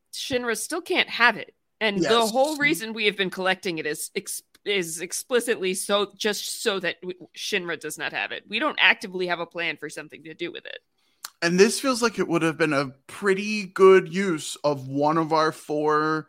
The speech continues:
Speaker 1: Yeah,
Speaker 2: huge
Speaker 1: potentially worth
Speaker 2: materia,
Speaker 1: it. Mm-hmm.
Speaker 2: especially with the given that the rocket is going to be flying into the meteor no matter what we do.
Speaker 1: Uh-huh.
Speaker 2: Not sure why we were being stingy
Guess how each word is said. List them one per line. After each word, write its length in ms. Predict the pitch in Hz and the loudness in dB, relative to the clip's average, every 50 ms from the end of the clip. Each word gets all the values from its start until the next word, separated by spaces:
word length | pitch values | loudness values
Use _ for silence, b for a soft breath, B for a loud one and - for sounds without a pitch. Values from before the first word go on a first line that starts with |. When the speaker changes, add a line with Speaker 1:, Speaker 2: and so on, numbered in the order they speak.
| _ _ - | _ _ -4
Speaker 1:
Yeah, 220 | 415 453 415 453 440 - - _ _ | 0 2 2 2 2 -2 -10 _ _
Speaker 2:
huge 260 | - - 185 - - 320 | -10 -4 -2 0 0 0
Speaker 1:
potentially 300 | 339 185 359 349 - 175 | 0 -2 -2 0 0 2
worth 80 | 185 190 196 196 | 4 4 4 4
Speaker 2:
materia, 200 | 196 196 196 - | 2 2 0 0
Speaker 1:
it. 60 | 190 | -2
Mm-hmm. 500 | - _ _ _ _ _ _ _ _ 165 170 | -8 _ _ _ _ _ _ _ _ 2 2
Speaker 2:
especially 560 | 170 - 160 185 180 185 185 - 208 208 196 | 2 0 2 2 2 2 2 0 -4 -4 0
with 260 | 165 180 185 185 - | 0 0 0 0 -2
the 80 | 165 151 | -4 -4
given 580 | - 156 156 156 147 180 180 180 185 185 180 - | -2 -2 -4 0 2 2 2 2 2 0 -2 -2
that 160 | 147 165 - - | -4 -4 -4 -2
the 80 | 156 | -4
rocket 520 | 139 147 151 147 156 160 170 165 170 - - | 0 2 4 4 4 2 0 -2 -2 -2 -2
is 180 | 151 151 139 131 | -4 -4 -4 -6
going 420 | 131 139 165 143 135 143 147 156 | -4 -2 0 0 0 0 -2 -4
to 80 | 160 160 | -4 -4
be 100 | 151 151 | -4 -4
flying 540 | 147 - 143 139 143 143 143 147 143 143 127 | -4 -6 -8 -4 0 0 0 0 0 -2 -4
into 360 | - 147 147 147 147 143 - | -4 -4 -2 -2 -4 -6 -6
the 80 | 147 143 | -4 -2
meteor 800 | 139 139 143 147 147 156 156 156 156 156 156 156 156 160 - - _ _ _ _ _ _ _ _ _ - | -2 -2 -2 -2 -2 -2 -2 0 0 0 0 0 0 -2 -4 -6 _ _ _ _ _ _ _ _ _ -2
no 160 | 160 160 151 | 0 0 2
matter 320 | 147 139 143 143 139 135 | 2 2 2 2 0 0
what 280 | 135 139 135 127 123 117 | -2 -4 -4 -6 -6 -8
we 120 | 131 127 107 | -12 -14 -14
do. 140 | 110 - - - - _ _ _ _ _ _ _ _ _ - - | -16 -18 -20 -20 -20 _ _ _ _ _ _ _ _ _ -14 -12
Speaker 1:
Uh-huh. 400 | 202 180 196 170 113 131 208 208 - _ _ _ _ _ _ _ _ _ _ _ | -12 -8 -8 -8 -8 -8 -10 -12 -14 _ _ _ _ _ _ _ _ _ _ _
Speaker 2:
Not 220 | 180 165 190 190 | 6 6 6 6
sure 160 | - 262 262 233 | 6 4 8 8
why 160 | 220 202 214 | 10 8 8
we 140 | 208 208 214 | 6 4 0
were 80 | 214 | -2
being 260 | 180 208 202 196 196 | -2 0 0 0 -2
stingy 720 | 190 - - 202 185 170 160 143 151 143 139 139 143 147 | -2 2 4 6 6 6 4 0 -4 -6 -6 -8 -8 -10